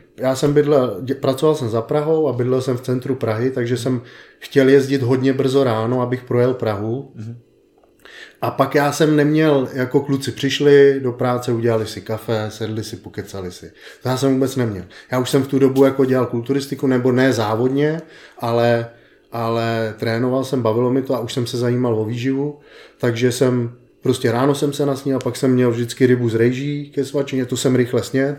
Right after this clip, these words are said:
Speaker 2: Mhm.
Speaker 1: a hned jsem šel dělat. Abych, abych tam zase nemusel být. Oni tam byli do čtyř, do pěti, no to mi přišlo hrozný. Pak říkám, no tak než dojedu domů a tohle mám po dnu. Takže já jsem se snažil, ať ve dvanáct, nejpozději ve dvě vypadnu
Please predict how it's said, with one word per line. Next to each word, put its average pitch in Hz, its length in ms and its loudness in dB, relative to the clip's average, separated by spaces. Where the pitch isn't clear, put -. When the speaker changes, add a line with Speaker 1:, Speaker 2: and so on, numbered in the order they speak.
Speaker 2:
Mhm. 113 220 -10
Speaker 1:
a 127 60 -4
hned 123 220 0
jsem 127 120 0
šel 123 180 0
dělat. 101 320 -4
Abych, - 320 0
abych 175 200 2
tam 175 140 2
zase 170 240 2
nemusel 165 360 2
být. 143 200 2
Oni 185 220 6
tam 185 160 4
byli 175 120 6
do 147 140 4
čtyř, 160 240 4
do 135 120 6
pěti, 160 280 -2
no 147 80 2
to 147 80 0
mi 143 120 2
přišlo 147 340 -2
hrozný. 139 420 0
Pak 120 120 -2
říkám, 117 300 -2
no 113 100 -2
tak 107 180 -4
než 107 140 -2
dojedu 113 280 4
domů 120 420 -2
a 113 60 -6
tohle 117 420 0
mám 120 200 -2
po 123 140 0
dnu. 107 260 -4
Takže 113 200 -2
já 117 120 2
jsem 117 140 -2
se 127 120 -2
snažil, 120 480 0
ať 117 120 0
ve 117 160 0
dvanáct, 120 580 -2
nejpozději 117 560 0
ve 113 200 -2
dvě 120 220 0
vypadnu 127 720 -2